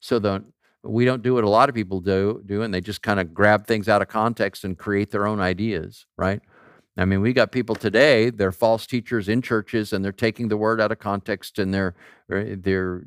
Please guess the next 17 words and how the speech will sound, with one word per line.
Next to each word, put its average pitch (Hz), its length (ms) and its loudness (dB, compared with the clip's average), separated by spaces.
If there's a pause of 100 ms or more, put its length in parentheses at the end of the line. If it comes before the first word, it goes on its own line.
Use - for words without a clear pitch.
changing 120 500 0
things 110 380 -2
and 101 100 -4
reinventing 107 800 -2
it 104 140 -2
and 98 220 -4 (280)
turning 127 320 2
it 120 100 0
around 107 360 0
and 98 140 -2
making 107 300 -2
it 95 100 -6
say 104 460 0 (120)
what 113 180 4
it 117 140 -4
doesn't 135 340 0
say. 87 420 -4